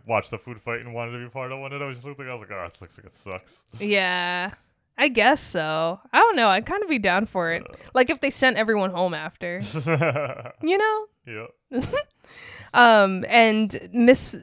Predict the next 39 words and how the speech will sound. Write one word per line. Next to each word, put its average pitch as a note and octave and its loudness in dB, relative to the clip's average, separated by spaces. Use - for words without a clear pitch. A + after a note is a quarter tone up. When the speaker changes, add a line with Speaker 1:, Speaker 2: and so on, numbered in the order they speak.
Speaker 2:
Honey A#3+ 0
does G#3 0
not F#3+ 0
become C#4 -2
principal, E4+ 0
uh, F#3 4
because G3+ 0
in G#3 0
the F#3+ 2
book, G3 2
you G#3+ 0
know, F3+ 0
they F#3 -2
have F#3 -2
more F3 0
characters B3 -6
slash F3+ -6
teachers E4 -6
Speaker 1:
Yeah. A4+ 2
Speaker 2:
<laughs> - -12
present. D#4+ 2
Speaker 1:
A - -4
world G3 2
Speaker 2:
Uh, A3+ -10
Speaker 1:
built. A#2+ -10
<laughs> A#2 -18
Speaker 2:
yeah, A3 2
exactly. G3+ -6
So G#3+ -4
there's G#3+ -4
another, G3 -8
uh, F#3 -8
teacher F3+ -8
that, F3 -6
that F3+ -8
takes - -10
over F3+ -8
that. E3 -8
And B3 0